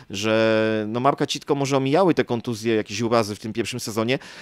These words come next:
Najdziwniejsze, że on tego urazu, który załamał jego karierę, no doznał, y,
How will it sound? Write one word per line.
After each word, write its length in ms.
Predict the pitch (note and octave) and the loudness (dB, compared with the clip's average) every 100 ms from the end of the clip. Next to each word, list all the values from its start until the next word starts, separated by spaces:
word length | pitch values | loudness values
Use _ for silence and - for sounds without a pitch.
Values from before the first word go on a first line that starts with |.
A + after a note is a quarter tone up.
| C#3+ | 0
Najdziwniejsze, 560 | B2 A#2+ C3+ F3 G3 | 0 2 2 0 0
że 80 | D3 | 0
on 80 | D3 | 2
tego 220 | C#3+ C#3+ | 4 6
urazu, 420 | C3+ C3+ D3+ D#3 | 4 6 4 4
który 200 | C#3 C#3 | -4 -4
załamał 400 | A#2+ C#3 D3+ C#3 | 0 0 0 -2
jego 200 | B2 B2 | -6 -6
karierę, 380 | A#2 B2 A#2+ B2 | -6 -6 -6 -6
no 120 | C#3+ | -8
doznał, 560 | C3+ C#3 C#3 C#3+ D#3 D3+ | -6 -8 -6 -6 -6 -6
y, 320 | D#3 D#3 D#3+ | -6 -4 -6